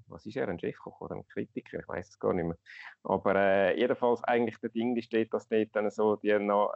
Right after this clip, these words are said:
äh, Praxis, Praktiken von der Nahrungsmittelindustrie ein bisschen kritisch aufs Korn genommen werden. Da hat's dann so Essen, wo irgendwie in der, in der Fabrik hergestellt werden, also wo irgendwie künstliche Zutaten. Und, äh, ja, er ist eigentlich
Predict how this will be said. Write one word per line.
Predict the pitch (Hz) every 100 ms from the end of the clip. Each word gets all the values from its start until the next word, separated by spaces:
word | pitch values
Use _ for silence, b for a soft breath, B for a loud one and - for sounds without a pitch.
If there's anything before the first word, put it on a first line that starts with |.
| 87
äh, | 101 98
Praxis, | - 110 - - 117 - _ _
Praktiken | 117 120 - - - - - -
von | 107 104
der |
Nahrungsmittelindustrie | 101 101 113 113 117 117 - 110 117 113 110 113 - - 104 110 120 B B _
ein | - 107
bisschen | 110 - - 95 90 - -
kritisch | 107 107 - 104
aufs | - -
Korn | 101 107
genommen | 107 107
werden. | 90 87
Da | 90
hat's | 95 -
dann | 104
so | -
Essen, | 87 95 - 107
wo | 101
irgendwie | 101 98 87 92
in | 92
der, | 92 87
in | 87
der | -
Fabrik | - - 107 -
hergestellt | 113 110 - 107 104 -
werden, | 101 98 104 113 101
also | 92 90 92
wo | 90 87 90
irgendwie | 90 95 92 87 - -
künstliche | 107 107 - _
Zutaten. | 98 104 - 101 98 95 - B B B -
Und, | - 98 95 95
äh, | 90 90 85 73 - - -
ja, | - 156 131
er | 117
ist | 123
eigentlich | 117 120 123 113